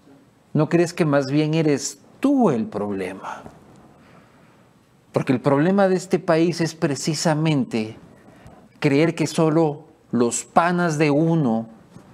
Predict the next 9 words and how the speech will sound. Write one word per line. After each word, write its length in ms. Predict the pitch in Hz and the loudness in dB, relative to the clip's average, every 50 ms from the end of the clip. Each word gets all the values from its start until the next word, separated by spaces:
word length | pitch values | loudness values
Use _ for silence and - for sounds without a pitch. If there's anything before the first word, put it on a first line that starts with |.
| - - - - - - | -20 -20 -20 -20 -20 -8
tienen 500 | - 139 131 135 131 120 120 117 107 104 | -4 -2 0 2 2 2 0 0 0 0
la 120 | 101 95 95 | 0 -2 -4
razón. 400 | 67 73 - - - 95 92 - - - - - - - - _ _ _ _ - _ _ _ _ _ _ _ _ _ | -6 -10 -12 -12 -12 -12 -12 -14 -16 -20 -20 -20 -20 -20 -20 _ _ _ _ -20 _ _ _ _ _ _ _ _ _
Y 140 | - 147 139 | 0 0 0
que 300 | 143 - 170 160 - - | 2 2 0 0 0 0
quien 260 | - 165 156 156 160 | 0 0 2 2 2
diga 360 | 156 196 202 233 214 214 196 | 2 2 2 2 2 2 2
lo 160 | 185 180 160 - | 2 2 0 -2
contrario 1040 | 143 135 135 131 131 123 - 220 208 196 196 185 165 131 120 123 123 127 131 131 | -2 -2 -2 -2 -4 -2 0 2 4 4 4 2 0 0 0 0 -2 -2 -4 -8